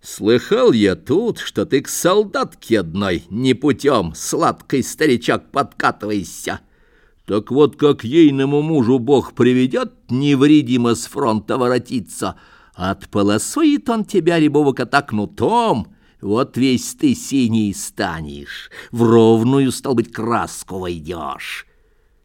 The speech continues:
Вскочил Ерофеич, горькую слюнку проглотил, аж портки у него затряслись.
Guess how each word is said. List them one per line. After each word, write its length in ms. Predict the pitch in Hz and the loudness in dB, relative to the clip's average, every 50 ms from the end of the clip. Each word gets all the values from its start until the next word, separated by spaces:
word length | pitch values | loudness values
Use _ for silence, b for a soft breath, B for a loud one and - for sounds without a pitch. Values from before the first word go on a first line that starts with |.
| _ _ _ | _ _ _
Вскочил 800 | - - - - - 101 98 101 - - - - 156 202 208 196 | -16 -14 -14 -8 -4 -4 -4 -2 -4 -4 -2 0 0 0 0 -2
Ерофеич, 1040 | 175 170 170 165 165 151 - - 143 139 143 123 120 120 123 - - - - - _ _ _ _ _ B B B B B B B | 0 0 -2 -2 -2 -6 -8 -8 -6 -6 -4 -4 -4 -6 -8 -10 -14 -20 -20 -20 _ _ _ _ _ B B B B B B B
горькую 600 | B 95 101 131 196 208 - - - 127 101 101 98 | B 2 4 6 6 4 2 -2 -4 -2 -2 -2 -2
слюнку 500 | - - 95 107 143 147 - - 104 90 | -4 -4 0 0 0 0 -2 -6 -6 -4
проглотил, 960 | - 104 98 95 90 95 95 92 - - - - 143 190 - - - 110 - B B B B B | -2 -2 -2 0 0 0 0 0 -2 -4 -6 -4 -2 -2 -2 -4 -6 -10 -12 B B B B B
аж 340 | 104 107 104 - - - - | -4 -4 -4 -4 -6 -12 -6
портки 520 | - 110 107 98 - - - - - 120 123 | -4 -4 -4 -4 -6 -14 -20 -10 -4 -2 -2
у 120 | 110 113 | 0 0
него 240 | 107 104 104 104 104 | 0 0 0 -2 -2
затряслись. 800 | 104 101 - - - 120 117 - - - - - - - - | -2 -6 -8 -6 -8 -8 -8 -8 -8 -8 -8 -8 -8 -12 -20